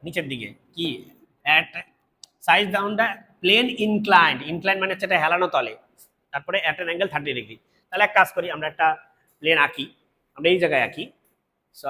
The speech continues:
আমরা এখানে একটা সারফেস নিছি, এই সারফেসের সাথে এই যে সারফেসটা, এটা হচ্ছে ইনক্লাইন্ড আছে। কত কোণে? থার্টি ডিগ্রি কোণে ইনক্লাইন, থার্টি ডিগ্রি কোণে ইনক্লাইন আছে। ভালো কথা। তারপরে বলছে কি, আহ, একটা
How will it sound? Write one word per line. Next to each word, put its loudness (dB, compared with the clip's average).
আমরা -4
এখানে -4
একটা 0
সারফেস 0
নিছি, -12
এই -8
সারফেসের -4
সাথে -10
এই 6
যে 2
সারফেসটা, -8
এটা -6
হচ্ছে -8
ইনক্লাইন্ড 2
আছে। -14
কত 2
কোণে? 4
থার্টি 4
ডিগ্রি -2
কোণে -2
ইনক্লাইন, -8
থার্টি 0
ডিগ্রি -4
কোণে -2
ইনক্লাইন -2
আছে। -12
ভালো 2
কথা। -2
তারপরে -4
বলছে -12
কি, -8
আহ, -2
একটা 2